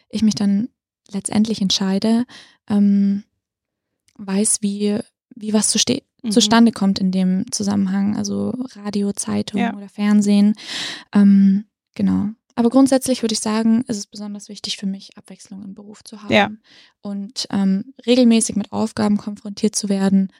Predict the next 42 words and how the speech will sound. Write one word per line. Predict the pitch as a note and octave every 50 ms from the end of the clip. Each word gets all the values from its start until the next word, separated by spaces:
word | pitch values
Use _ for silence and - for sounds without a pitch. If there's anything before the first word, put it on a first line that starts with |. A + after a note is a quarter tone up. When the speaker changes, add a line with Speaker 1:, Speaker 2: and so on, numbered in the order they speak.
| _
Speaker 1:
an | - G#3 G3
denen | G3 F#3+ F#3
man | F#3 F3+ F#3 -
wachsen | G#3+ - - - - A#3+ A#3 A#3+
und | A#3+ A3 G3+
sich | G3+ -
vor | A3+
Speaker 2:
Mhm. | G3
Speaker 1:
allem | F#3+ G3 G3
weiterbilden | G3 A3 A3+ C#4 C4 - C#4 C#4 C#4 C#4
kann. | C4+ - C4+ C4 C#4 D#4+ E4+ _ _ _ _ - - - - -
Speaker 2:
Und | A3+ A3 A3+
mehr | A3 G#3+ G#3+
Speaker 1:
Ähm, | G#3
Speaker 2:
über | G#3+ G#3 G3+
sich | G3+ G#3 G3+ -
herausfinden | G#3 G3 G3+ G#3 G3+ - - - G#3 - A3+ G#3+
kann. | - - A3
Speaker 1:
auf | G#3 G#3+ -
jeden | G#3+ G#3+ A3 A3 G#3
Fall. | - - G3 F#3+ F#3+ F#3+
Speaker 2:
Ja. | G#3 A3 - _ _
Speaker 1:
Und, | - G#3 G#3 G#3 G#3 - - - -
ähm, | G#3+ G3+ G3+ G#3 -
ich | A#3 -
glaub, | - G#3 G#3 G3+ G#3 G#3+ - - - - - _ _ _ _ _ _ _ _ _ _ _ _ _
das | - A#3+ G#3+ -
Ganze | - G3+ G3+ G#3+ A#3 - A#3
hilft | G#3+ A3 A3+ A#3 - - -
einem | G#3 G3 G3+ G3
dann | G3 G3 G3 G3
am | G#3 A3
Ende | - G3+ G3+ G#3+ G#3
des | G3 F#3+ -
Tages, | - - F#3 F#3+ F#3+ F#3 F#3 F#3+ F#3+ - - - -
möglichst | G#3 G3+ G#3 - G3+ F#3+ - -
ansprechende | G3+ G3 G3+ - - G#3 F#3+ - G3+ G3
und | G3 G#3+ -
auch | F#3 -
informative | - G3+ G3 - G3+ G3 F#3+ F#3 - G3+ G3 F#3+ F#3 F#3 F#3 F#3 G3+ A#3+ -
Inhalte | - G3+ F#3+ F#3 F#3 F3+ F#3+ E3+ F#3 F#3 F3+ F#3
Speaker 2:
Mhm. | F#3+